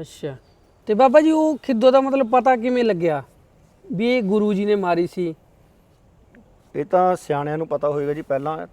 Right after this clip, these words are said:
Speaker 2: ਇਸ ਵਾਸਤੇ ਕੋਈ, ਮਤਲਬ, ਕੋਈ ਇਤਿਹਾਸ ਨਹੀਂ ਹੈ।
Speaker 1: ਅੱਛਾ, ਉਹ ਗੁਰੂ ਘਰ ਬਣੇ ਨੂੰ ਕਿੰਨੇ ਕੁ ਸਾਲ ਹੋ ਗਏ ਜੀ?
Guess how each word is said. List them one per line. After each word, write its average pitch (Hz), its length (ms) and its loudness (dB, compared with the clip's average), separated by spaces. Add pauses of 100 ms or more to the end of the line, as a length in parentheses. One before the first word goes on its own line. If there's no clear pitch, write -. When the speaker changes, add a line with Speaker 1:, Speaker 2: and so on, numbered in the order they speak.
Speaker 2:
ਇਸ - 200 -18
ਵਾਸਤੇ 143 240 -6
ਕੋਈ, 139 320 -8
ਮਤਲਬ, 143 260 -10
ਕੋਈ 135 120 -8
ਇਤਿਹਾਸ 127 400 -10
ਨਹੀਂ 131 180 -10
ਹੈ। 151 140 -2
Speaker 1:
ਅੱਛਾ, 156 220 -4 (100)
ਉਹ 254 180 -2
ਗੁਰੂ 247 300 -2
ਘਰ 277 220 0
ਬਣੇ 240 220 0
ਨੂੰ 240 120 -2
ਕਿੰਨੇ 233 200 -4
ਕੁ 233 100 -10
ਸਾਲ 220 200 0
ਹੋ 208 60 -2
ਗਏ 202 100 -4
ਜੀ? 196 180 -10